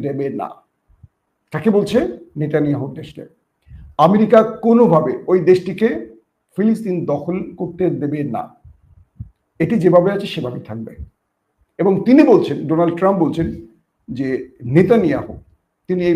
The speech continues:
ভুল পদক্ষেপ নেবে না, যে পদক্ষেপ পৃথিবীর কেউ গ্রহণ করবে না। এর পরপরই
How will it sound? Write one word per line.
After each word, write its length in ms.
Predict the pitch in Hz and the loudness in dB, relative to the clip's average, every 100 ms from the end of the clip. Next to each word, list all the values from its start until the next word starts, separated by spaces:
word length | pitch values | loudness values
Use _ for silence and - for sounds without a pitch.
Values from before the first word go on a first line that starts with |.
| 120 | 0
ভুল 120 | 214 220 | 0 0
পদক্ষেপ 360 | 156 143 - 156 147 | -2 -2 -6 -6 -4
নেবে 140 | 160 180 | -2 0
না, 40 | 196 | -2
যে 120 | 160 165 247 | -2 0 2
পদক্ষেপ 420 | 196 - 143 - - _ _ _ | 2 -2 -4 -10 -14 _ _ _
পৃথিবীর 340 | 208 214 196 143 | -6 -4 -4 -2
কেউ 140 | - - | -2 -2
গ্রহণ 220 | - 127 | -6 -8
করবে 280 | - - 107 - | -12 -12 -14 -16
না। 60 | - - - - _ _ _ _ _ _ _ _ _ _ - 214 | -20 -20 -20 -20 _ _ _ _ _ _ _ _ _ _ 4 6
এর 60 | 214 | 8
পরপরই 420 | 214 214 233 262 | 6 6 6 6